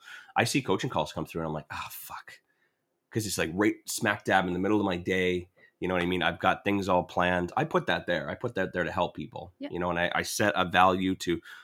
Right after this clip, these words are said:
Speaker 1: because that, that is what my time is worth at the very minimum. That's the lowest I can charge. I put that there to help people, right?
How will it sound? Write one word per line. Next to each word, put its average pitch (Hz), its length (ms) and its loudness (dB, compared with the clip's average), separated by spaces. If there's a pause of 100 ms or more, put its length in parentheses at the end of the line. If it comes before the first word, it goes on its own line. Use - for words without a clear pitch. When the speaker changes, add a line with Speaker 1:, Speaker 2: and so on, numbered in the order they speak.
(120)
Speaker 1:
because 87 380 -8
that, - 240 -4
that 90 140 0
is 87 120 -8
what 90 100 -6
my 82 100 -4
time 82 260 -4
is 80 140 -8
worth 85 340 0
at 80 60 -16
the 82 60 -10
very 87 440 -6
minimum. 92 440 -4
That's 87 160 -6
the 82 100 -8
lowest 90 420 -2
I 82 60 -8
can 85 140 -10
charge. 85 400 -2 (280)
I 131 80 2
put 185 200 0
that 110 160 0
there 87 140 0
to 73 80 -6
help 80 260 0
people, - 360 -20 (160)
right? 90 180 -4